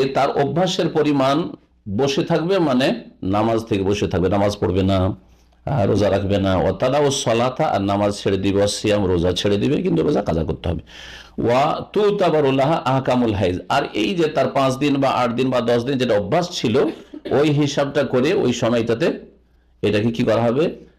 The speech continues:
হ্যাঁ, মাসিক গণ্য করে মাসিকের বিধি বিধান, হুকুম আহকাম যা রয়েছে তার উপর বাস্তবায়ন হবে। জি, ফাইদান তাহাত আদাত হওয়া, তার অভ্যাস শেষ,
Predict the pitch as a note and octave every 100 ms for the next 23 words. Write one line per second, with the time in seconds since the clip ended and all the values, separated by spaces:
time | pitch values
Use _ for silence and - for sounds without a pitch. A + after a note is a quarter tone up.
0 | _ - F#2+ F#2+ G#2+ A2+ - B2 C3 C3
1 | A#2+ C#3+ A2+ B2 C3+ - E3 E3 D3+ C3
2 | A2+ A#2+ A#2 B2 A#2 G#2 G#2+ G#2 A2 A#2
3 | B2 C3 G2+ G2+ G#2+ G#2 G#2+ G2+ G2+ F#2
4 | C3 C3 G#2 F#2+ C#3 - - - - G2
5 | - - E2 A#1+ C#2+ C2+ - G2 - -
6 | - A#2+ - - - - - - - -
7 | - - - - - - - D#3+ E3+ E3+
8 | E3 E3 A#2+ C3 C3 C3 A#2+ C3+ B2+ C3
9 | B2+ -